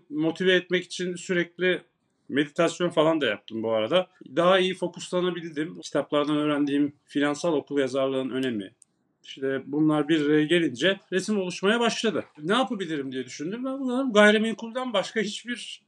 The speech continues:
seçenek kalmıyor yani. Öyle söyleyeyim. İnanılmaz derecede gayrimenkulden başka hiçbir seçenek kalmıyor. Piyasadaki şirketlere baktığınız zaman Türkiye'deki şirketler de dahil olmak üzere dünyadaki bankaların fonları, büyük şirketler, BlackRock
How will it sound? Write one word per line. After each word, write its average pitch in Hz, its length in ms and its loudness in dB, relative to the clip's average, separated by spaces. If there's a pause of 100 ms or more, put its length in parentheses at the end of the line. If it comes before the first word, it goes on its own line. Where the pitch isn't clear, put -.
seçenek 175 500 -2
kalmıyor 240 500 0
yani. 104 200 -10 (360)
Öyle 143 220 -2
söyleyeyim. 98 440 -10 (440)
İnanılmaz 156 560 0
derecede 120 340 -2
gayrimenkulden 151 720 0
başka 117 260 -4
hiçbir - 180 -10
seçenek 170 420 -4
kalmıyor. 175 480 6 (240)
Piyasadaki 190 500 4
şirketlere 180 640 -4
baktığınız 180 540 0
zaman 107 380 -8 (180)
Türkiye'deki 170 600 -2
şirketler 156 580 0
de 139 120 -4
dahil 151 220 4
olmak 135 400 -4
üzere 104 280 -10 (160)
dünyadaki 143 600 4
bankaların 127 520 0
fonları, 120 540 0 (240)
büyük 170 280 -2
şirketler, 117 600 -4 (100)
BlackRock 131 680 2